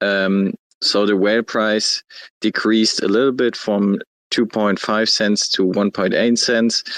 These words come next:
um, which gives it a market cap of three point one million compared to four point three million last week. Um, our social data shows seven people less in our Twitter,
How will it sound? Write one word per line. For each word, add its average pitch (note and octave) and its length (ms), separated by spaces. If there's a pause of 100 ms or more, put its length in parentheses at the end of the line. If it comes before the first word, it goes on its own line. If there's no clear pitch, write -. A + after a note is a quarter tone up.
(440)
um, G2 500 (340)
which G#2 340
gives G#2+ 260
it G#2+ 220 (120)
a G#2 60
market G2+ 440
cap G2+ 260
of F#2+ 140
three A2 360
point G#2 400 (100)
one G#2+ 440
million G#2+ 540
compared F#2+ 440
to F#2+ 240
four G2 360
point F#2 260
three A2 260
million G2+ 440
last A2+ 340
week. A#2+ 320 (460)
Um, G2+ 340 (100)
our G2 220
social A2+ 580
data G2+ 400
shows G2 540 (400)
seven G#2+ 420
people G2+ 400
less G2 500
in G#2 180
our G2 240
Twitter, A#2 640